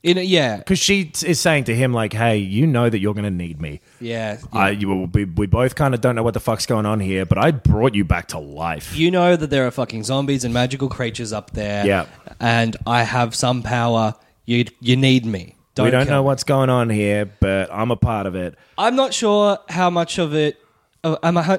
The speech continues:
Speaker 1: how much of John's reasoning is we might need this person later.
Speaker 2: Yeah.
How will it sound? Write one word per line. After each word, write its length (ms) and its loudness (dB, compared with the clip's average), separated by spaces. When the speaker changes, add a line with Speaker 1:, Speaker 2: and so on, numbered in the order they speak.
Speaker 1:
how 80 -4
much 220 0
of 260 -2
John's 300 -2
reasoning 380 -2
is 360 0
we 100 2
might 220 2
need 240 -2
this 260 -4
person 380 -2
later. 500 2
Speaker 2:
Yeah. 260 2